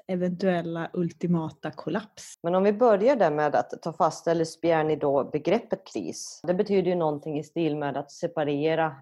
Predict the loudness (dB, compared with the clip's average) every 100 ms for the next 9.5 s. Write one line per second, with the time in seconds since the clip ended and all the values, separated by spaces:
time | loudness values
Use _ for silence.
0 | -10 -6 -2 -2 -4 -8 -2 0 0 -2
1 | -2 -2 -4 _ 0 0 0 0 0 0
2 | -6 -20 _ -6 -4 -4 -4 -6 -10 _
3 | -10 -2 0 4 2 2 0 2 0 -2
4 | -10 -10 -8 -8 -6 -8 -10 -10 -8 -8
5 | -4 -4 -4 -8 -14 _ _ -4 0 4
6 | 2 0 -4 0 2 2 0 -4 2 2
7 | 2 0 0 0 2 2 2 -2 -6 -2
8 | -2 -2 -4 -8 -10 -14 -6 0 2 2
9 | 2 0 -2 -4 -4